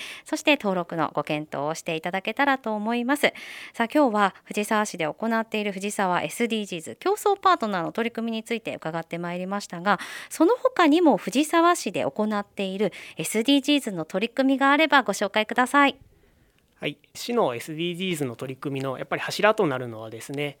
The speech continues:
Speaker 2: 市民の方、皆様にエスディージーズの内容とか、自分ごとにこう捉えていただくとか、そういったことを、えー、広げていきたいなと思っておりますので、えー、市内にある公民館ですとか、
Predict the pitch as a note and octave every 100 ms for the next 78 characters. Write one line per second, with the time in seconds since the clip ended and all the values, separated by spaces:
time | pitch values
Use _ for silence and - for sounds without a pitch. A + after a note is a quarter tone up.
0 | _ - G#3 F#3 A#2+ B2+ A#2+ B2+ B2 C#3
1 | D3 - B2+ A#2 A#2 A2+ D3+ D#3+ D#3+ D#3+
2 | D3+ C3 A2 _ C3 B2+ C3+ C#3+ C#3 C#3
3 | C3+ - - - - - C3 C#3 D#3 D#3
4 | D#3 D3 C#3 C3 C#3+ B2 C#3 D#3 C#3+ A2+
5 | A#2 A2+ A2+ - A#2+ - F#3+ F#3+ G3+ G#3
6 | G#3+ D3+ A2 _ C3 B2+ C#3+ C#3 C#3+ C3
7 | - D3+ C#3 C#3+ B2 B2 C3 - A#2 B2
8 | C3 - A#2+ A#2+ D3 C3+ - - - D3+
9 | D3 G3 F#3 C#3+ C3 B2+ A#2 - F3 F#3
10 | F#3+ D#3+ D3+ A#2 A2+ A2+ - A#2+ - C3
11 | A#2